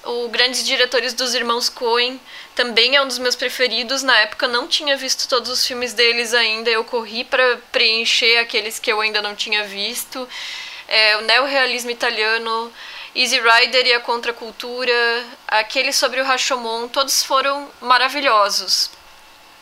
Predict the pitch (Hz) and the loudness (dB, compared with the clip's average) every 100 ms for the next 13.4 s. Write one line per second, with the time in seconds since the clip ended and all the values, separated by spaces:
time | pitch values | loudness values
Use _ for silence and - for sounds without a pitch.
0 | - - - - 226 240 240 240 - 269 | -20 -20 -6 0 2 4 2 0 -2 0
1 | 285 277 - 269 349 349 269 240 214 233 | 0 0 -2 -2 0 0 0 -2 -4 -4
2 | 233 208 247 240 269 262 247 262 233 254 | -2 2 2 0 -4 -4 -4 2 4 4
3 | 277 285 285 294 277 285 254 269 269 262 | 2 -4 -2 0 0 0 0 0 2 2
4 | 247 254 269 - 247 254 247 285 254 277 | 2 0 -2 0 0 0 0 -4 -2 2
5 | 254 240 247 233 233 220 240 269 - - | 2 2 0 0 -2 -2 -4 -4 -2 2
6 | 208 202 208 - 226 - - - - - | 2 0 -4 -6 -6 -14 -14 -14 -14 -16
7 | - - - 214 208 208 208 208 - 233 | -18 -10 0 4 6 4 4 2 0 2
8 | 240 226 247 240 233 240 247 - 254 247 | 2 2 0 0 0 0 -2 0 -2 -4
9 | 277 - 240 226 214 196 196 220 - - | -6 -4 -4 -6 -6 -4 -4 -6 -12 -12
10 | - - 254 269 294 285 285 294 320 330 | -12 -2 2 4 2 2 4 4 4 2
11 | - - 294 - 269 294 285 269 240 262 | 0 -2 0 2 0 0 0 0 -2 -4
12 | 254 262 262 277 247 320 - - - 262 | -2 -2 -2 0 2 2 -2 -4 2 4
13 | 269 294 277 | 4 2 0